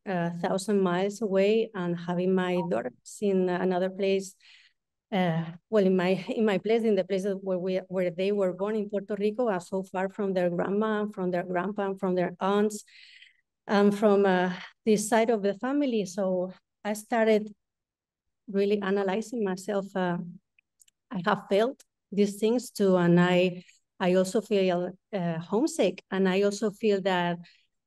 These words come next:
it's difficult to be physically in one place and being mentally or being emotionally in another place, and, uh, this sense of displacement. And, uh, so listening to artists and listening to personal experience,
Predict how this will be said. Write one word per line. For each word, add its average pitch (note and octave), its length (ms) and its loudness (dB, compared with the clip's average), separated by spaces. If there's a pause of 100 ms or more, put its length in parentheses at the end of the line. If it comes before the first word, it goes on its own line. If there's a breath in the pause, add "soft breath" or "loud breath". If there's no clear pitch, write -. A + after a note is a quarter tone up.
(720)
it's A3 160 0
difficult A#3 560 0
to G3+ 580 6
be A3+ 320 4
physically G#3+ 600 0
in F#3+ 100 4
one G#3 240 2
place G#3 400 0
and F#3+ 160 -4
being G3 300 -2
mentally G3+ 580 -2
or F3+ 140 0
being F#3+ 320 0
emotionally F#3 580 -4
in F3 100 0
another F3 280 0
place, F3+ 400 -4 (540 soft breath)
and, F#3+ 260 2
uh, F#3 160 4
this G3+ 240 -2
sense G3+ 260 0
of G3 140 -2
displacement. G3 920 -2
And, F3 300 -2
uh, F3+ 140 -4 (580 soft breath)
so G#3+ 540 4 (580 loud breath)
listening B3+ 520 -2
to A3 120 -2
artists G3+ 680 -6
and F#3+ 160 2
listening G#3 580 2
to F3 480 -2
personal G3+ 420 -2
experience, G#3 760 -2